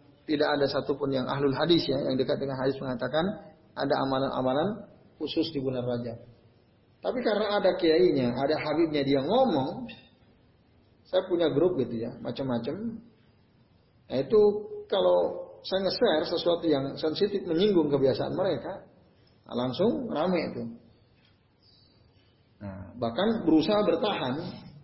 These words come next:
dengan memposting tulisan lain atau video ya ceramah seorang tokoh gitu. Yang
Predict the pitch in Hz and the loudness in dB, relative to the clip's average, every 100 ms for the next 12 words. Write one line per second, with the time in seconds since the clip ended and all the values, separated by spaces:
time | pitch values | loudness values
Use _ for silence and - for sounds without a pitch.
0 | - - 151 160 202 220 - - - _ | -20 -4 0 2 2 -4 -10 -18 -20 _
1 | _ _ _ _ _ _ _ _ - 165 | _ _ _ _ _ _ _ _ -10 -6
2 | 156 170 - - 185 196 165 151 - 143 | -2 0 0 0 0 2 2 2 2 -2
3 | 143 135 143 156 220 143 - 180 190 - | -2 -2 0 0 0 -2 -2 -2 -2 -8
4 | - _ _ _ 175 165 180 156 127 123 | -16 _ _ _ -2 2 6 6 4 2
5 | 123 131 151 - 127 123 170 202 - - | 0 -2 -2 -4 -2 -2 -2 -6 -14 -20
6 | - 139 - 120 107 107 - - - - | -6 -4 -2 -4 -6 -12 -14 -20 -20 -20
7 | - - _ _ _ _ 151 | -20 -20 _ _ _ _ -4